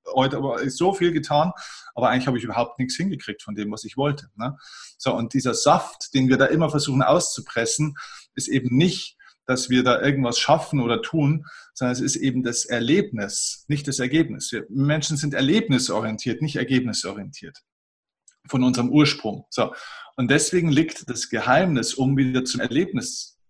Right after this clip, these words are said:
zu kommen, um zum Gefühl zu kommen, um zur Erfüllung zu kommen, ähm, liegt in,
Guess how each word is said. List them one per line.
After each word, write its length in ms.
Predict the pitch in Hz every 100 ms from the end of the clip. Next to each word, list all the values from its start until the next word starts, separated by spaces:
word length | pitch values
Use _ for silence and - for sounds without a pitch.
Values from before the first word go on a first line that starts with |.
| _
zu 240 | - 139 -
kommen, 540 | 151 170 113 135 185
um 340 | - 120 113
zum 180 | 110 110
Gefühl 400 | 107 - 165 202
zu 160 | 202 -
kommen, 300 | - 123 127
um 180 | 123 -
zur 220 | - -
Erfüllung 920 | 113 110 - - 208 151 135 123 123
zu 220 | - 110
kommen, 420 | - 113 127 180 - - - - - -
ähm, 300 | 120 120 120 -
liegt 340 | 127 165 -
in, 760 | - 143 135 135 135 131 131